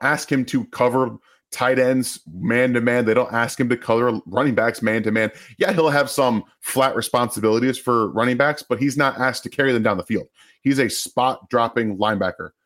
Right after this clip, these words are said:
And that's all you have to ask him to do. As long as you're, that's what you're asking him to do in coverage, he's gonna be just fine. And we've seen that over the course of the last two years. So I'm totally okay with him being that and playing off of Willie Gay and knowing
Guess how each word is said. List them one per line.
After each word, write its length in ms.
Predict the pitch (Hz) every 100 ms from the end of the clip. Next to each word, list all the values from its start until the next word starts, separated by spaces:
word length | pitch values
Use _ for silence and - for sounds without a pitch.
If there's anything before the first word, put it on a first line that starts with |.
| _
And 80 | 98
that's 120 | 107
all 160 | 113 120
you 80 | 135
have 100 | 143
to 80 | 147
ask 220 | 147 -
him 60 | 151
to 80 |
do. 180 | 139 160
As 100 | 107
long 180 | 110 127
as 100 | 123
you're, 180 | 127 -
that's 220 | 110 -
what 100 | 123
you're 120 | 117
asking 240 | 120 123 139
him 100 | 131
to 60 |
do 140 | 131 139
in 60 |
coverage, 360 | 123 143 170 175 - _
he's 100 | 160
gonna 100 | 196
be 80 | 175
just 160 | 127 -
fine. 240 | 117 - - _
And 420 | 98 120 120 117
we've 160 | 110 143
seen 380 | - 160 170 123
that 220 | 113 110
over 200 | 120 113
the 80 | 110
course 280 | - 117 110
of 80 | 107
the 60 |
last 200 | 110 107
two 120 | -
years. 400 | 98 123 110 98 - - _ _
So 480 | - 123 113 110 - - -
I'm 120 | 127
totally 360 | - 180 185 165
okay 420 | - 139 135 127
with 280 | - 113 -
him 380 | - 135 131 95
being 400 | 120 131 131 110
that 300 | 117 131 - _ _
and 180 | 113 110
playing 320 | - 127 123
off 380 | 113 117 120 - -
of 200 | 110 95
Willie 240 | 110 107
Gay 280 | 92 107 104
and 140 | 95
knowing 400 | 98 117 120 101